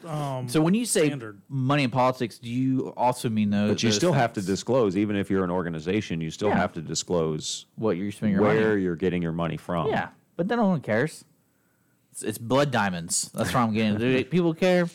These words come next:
Speaker 1: But a-, again, you, it's that financial standard because, for instance, like, there's a British, uh, late night, you know, they have their version of, of Jimmy Kimmel and
Speaker 2: Okay.
Speaker 1: stuff, and, and it's Graham Norton is the big one.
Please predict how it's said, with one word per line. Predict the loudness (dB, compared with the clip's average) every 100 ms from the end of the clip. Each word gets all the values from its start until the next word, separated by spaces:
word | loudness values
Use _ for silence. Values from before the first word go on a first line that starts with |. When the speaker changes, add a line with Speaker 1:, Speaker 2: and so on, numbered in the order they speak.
| -10 -20 -18 -18 -20 _
Speaker 1:
But | -2 0 0 -2
a-, | 0 0
again, | 0 0
you, | 2 2
it's | 2
that | 0 0
financial | 0 2 2 0
standard | -2 -2 -2 -2
because, | -2 -2 -2
for | 0 0
instance, | 0 -2 -4 -6 -4
like, | -4 -4
there's | -4 -4 -4
a | -4 -4
British, | -2 0 -2 -4 -12 -18 _ -16 -6
uh, | -2 -2 -2 -4
late | -4 -4 -2
night, | -6 -6 -10 _ -4
you | -2
know, | 0
they | 0
have | 2
their | 0
version | 0 0 0 -2
of, | -2 -2 -6 -6
of | -6 -6 -10 -10
Jimmy | -6 -6
Kimmel | -6 -4 -2 0
and |
Speaker 2:
Okay. | 2 2
Speaker 1:
stuff, | 0
and, | -2 -8
and | -8 -8 -8
it's | -8 -10
Graham | -6 -4 -4
Norton | -2 -2 -2 -10
is | -14
the | -10
big | -8 -8
one. | -10 -16